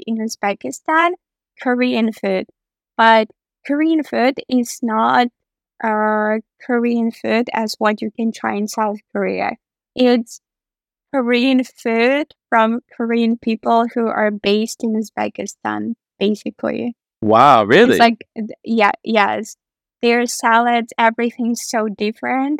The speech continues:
Speaker 1: and it's probably the same idea as, uh, Chinese cuisine and American Chinese <laughs> cuisine, which is different.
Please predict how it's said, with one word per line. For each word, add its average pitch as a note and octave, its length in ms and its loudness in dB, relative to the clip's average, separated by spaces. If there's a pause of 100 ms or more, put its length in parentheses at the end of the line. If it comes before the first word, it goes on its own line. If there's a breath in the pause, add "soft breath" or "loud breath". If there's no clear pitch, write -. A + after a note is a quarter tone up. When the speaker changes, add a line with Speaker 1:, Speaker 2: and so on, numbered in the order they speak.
Speaker 1:
and A3 300 0 (340)
it's - 160 -4
probably F#4 520 0
the C4 140 -4
same A#3 680 -2
idea G#3+ 520 -2
as, G#3 400 -4
uh, G3+ 240 -2 (540)
Chinese C4+ 480 2
cuisine D#4+ 500 -2
and B3+ 320 0
American B3 640 -2
Chinese - 580 -8
<laughs> - 40 -18
cuisine, A#3+ 640 -4 (160)
which C4 200 -4
is A#3+ 220 -2
different. G#3+ 720 -2